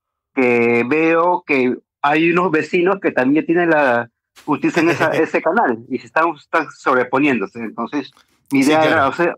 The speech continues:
Speaker 1: agarro otro ma-, otro canal libre, ¿no? Pero
Speaker 2: Ujú.
Speaker 1: veo que no, el T P Link no me deja opciones.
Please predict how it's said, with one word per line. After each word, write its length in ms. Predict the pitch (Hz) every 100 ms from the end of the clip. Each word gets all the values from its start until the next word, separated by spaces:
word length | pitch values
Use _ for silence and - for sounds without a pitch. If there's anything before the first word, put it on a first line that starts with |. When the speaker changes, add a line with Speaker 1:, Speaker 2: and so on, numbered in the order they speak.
| -
Speaker 1:
agarro 480 | 143 139 147 147 165
otro 360 | 160 160 165
ma-, 160 | 175 180
otro 200 | 185 190
canal 280 | 185 196 214
libre, 280 | 220 156
¿no? 240 | 139 202 262 _ _ _ _ -
Pero 560 | 240 240 233 226 226 226
Speaker 2:
Ujú. 80 | 147
Speaker 1:
veo 340 | 156 175 190
que 120 | 156
no, 160 | 160 175 - -
el 200 | 151 143 -
T 100 | 196
P 140 | 196
Link 260 | 202 196 180
no 140 | 214
me 160 | 208 185
deja 400 | 226 - 151 127
opciones. 560 | 123 - 160 127 98